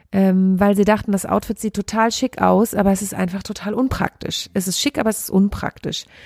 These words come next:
Das passiert mir tatsächlich manchmal in Seminaren auch noch, dass ich merke, oh, jetzt rutscht das, rutscht das T-Shirt aber hoch. Würden Männer nicht machen. Dann rutscht das T-Shirt halt hoch. Weißt du? Also sie,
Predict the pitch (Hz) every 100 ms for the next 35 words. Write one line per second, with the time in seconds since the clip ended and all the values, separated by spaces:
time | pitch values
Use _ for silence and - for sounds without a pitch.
0 | - - - 202 - 208 240 214 226 214
1 | 214 214 208 202 208 202 196 196 196 202
2 | 220 202 160 165 175 - 180 180 190 185
3 | 185 175 180 175 208 - 240 202 - -
4 | 226 - 208 175 - 170 156 185 262 -
5 | - - - _ - 190 175 185 170 175
6 | 165 208 214 180 165 _ _ - 190 190
7 | - 180 - 214 190 160 165 - - _
8 | _ _ 196 185 254 - 185 185 185